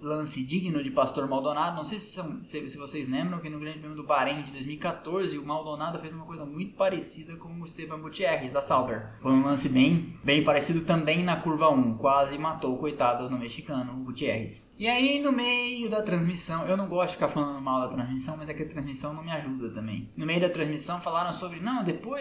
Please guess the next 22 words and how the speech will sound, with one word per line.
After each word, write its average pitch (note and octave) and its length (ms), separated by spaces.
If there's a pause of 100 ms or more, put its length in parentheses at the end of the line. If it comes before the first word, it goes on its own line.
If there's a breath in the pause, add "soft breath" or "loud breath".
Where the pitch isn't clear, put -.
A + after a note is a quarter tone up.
da G#3 80
corrida G#3+ 420
fique A#3 500
no F#3 140
ar, G#3+ 300
porque G3+ 240
nós G3 140
vamos G3 160
fazer G3 180
mais F#3+ 260
um F3+ 160
capítulo G3 460
da E3+ 160
série G3+ 440
sobre F#3 240
os F3 100
setenta B3+ 500
anos G3+ 480
da F3 140
Fórmula D3+ 400
um. A2+ 240 (140)
Hum. A#2 260